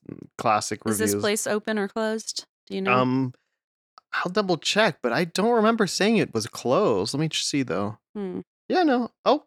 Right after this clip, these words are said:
Speaker 1: never mind. It says, "Yelpers report this location has
Speaker 2: Hmm,
Speaker 1: closed."
Speaker 2: so many of these sensual
Speaker 1: That's so sad.
Speaker 2: places. It is.
Speaker 1: Yeah. Uh,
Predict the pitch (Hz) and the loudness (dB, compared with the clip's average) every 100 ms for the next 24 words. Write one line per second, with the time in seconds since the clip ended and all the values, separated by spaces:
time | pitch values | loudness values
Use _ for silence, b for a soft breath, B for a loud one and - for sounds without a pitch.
0 | - 147 175 190 127 131 - 135 147 127 | -2 0 2 2 2 0 -2 0 2 4
1 | 131 156 190 170 165 - 143 135 - 139 | 6 4 4 2 2 2 0 0 -2 0
2 | 117 110 - 120 - - - 311 254 - | 0 -2 -2 -4 -6 -4 0 0 0 -2
3 | 285 294 285 302 214 202 - 226 240 - | 0 0 2 0 -2 -2 -2 0 -2 0
4 | 190 - 185 269 104 104 104 107 - 294 | -2 0 0 0 0 0 0 -2 -4 -4
5 | 302 180 - - 110 101 101 113 _ _ | -2 -4 -6 -6 -2 -2 -4 -10 _ _
6 | _ - 117 117 117 | _ -2 2 4 4